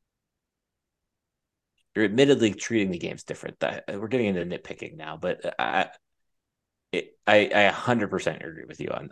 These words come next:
on that one, 'cause it's, it's a, I don't know.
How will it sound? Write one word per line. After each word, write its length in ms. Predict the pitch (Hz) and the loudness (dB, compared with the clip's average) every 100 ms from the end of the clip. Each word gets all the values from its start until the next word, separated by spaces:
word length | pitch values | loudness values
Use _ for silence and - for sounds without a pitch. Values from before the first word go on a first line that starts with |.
| - | -12
on 180 | - - | -12 -10
that 200 | 60 - | -14 -14
one, 140 | - - | -20 -6
'cause 160 | 98 98 | -2 0
it's, 500 | - - - - - _ _ _ _ _ _ _ _ - | -2 -4 -6 -16 -18 _ _ _ _ _ _ _ _ 4
it's 220 | 143 - | 4 6
a, 120 | 160 160 _ _ _ _ _ _ _ _ _ _ _ _ _ _ - | 4 4 _ _ _ _ _ _ _ _ _ _ _ _ _ _ 0
I 160 | 123 104 | 4 4
don't 100 | 76 | 2
know. 140 | - | -6